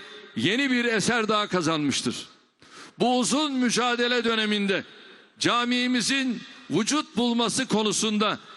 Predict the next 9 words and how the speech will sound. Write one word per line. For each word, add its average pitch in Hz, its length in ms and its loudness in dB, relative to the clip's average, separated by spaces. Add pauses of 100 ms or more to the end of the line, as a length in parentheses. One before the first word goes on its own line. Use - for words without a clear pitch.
(260)
emeği 240 400 0
geçen 233 360 0
herkese 240 720 0 (600)
şükranlarımı 185 720 0
sunuyorum. 127 500 -2 (2000)
Özellikle 240 680 0 (1600)
camiimizin 208 720 0
inşasını 190 580 -2
üstlenen 180 480 -2